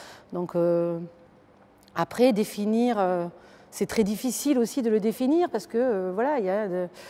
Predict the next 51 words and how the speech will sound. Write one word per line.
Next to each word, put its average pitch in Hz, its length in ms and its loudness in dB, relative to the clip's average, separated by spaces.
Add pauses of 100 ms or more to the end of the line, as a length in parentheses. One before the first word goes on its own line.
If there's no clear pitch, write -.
(240)
les 175 80 -4
musiques 185 260 -2
électroniques, 226 580 6
c'est, 208 280 2
euh, 196 100 4
c'est, 185 220 0
c'est, - 200 -4
c'est 208 160 -4
tout - 240 -6
un 190 40 6
monde 240 480 6
qui - 180 -6
est, 277 160 4
euh, 185 120 6
très, - 180 -6
très - 160 -2
vaste, 277 400 0
quoi. 233 280 4
Il 202 60 2
y 175 60 4
a 208 80 6
de 175 80 2
la 156 100 4
house, 233 360 6
de - 20 2
la 156 100 6
techno, 196 520 0
du 185 80 -4
gabber, 202 720 2 (440)
il 180 40 0
y 180 40 6
a 180 40 6
tout - 200 -4
un, 220 160 8 (380)
tout - 180 -10
un 214 140 6
tas 240 200 4
de 196 340 2
sous-définitions, 214 960 2
au - 20 2
même 196 240 2
titre 240 300 -4
qu'il 190 180 -4
y - 20 2
a, 233 200 2
euh, 175 100 -2
du 175 100 -2
rock'n'roll 202 600 2
à 175 140 4
la 175 100 0
Johnny, 220 400 0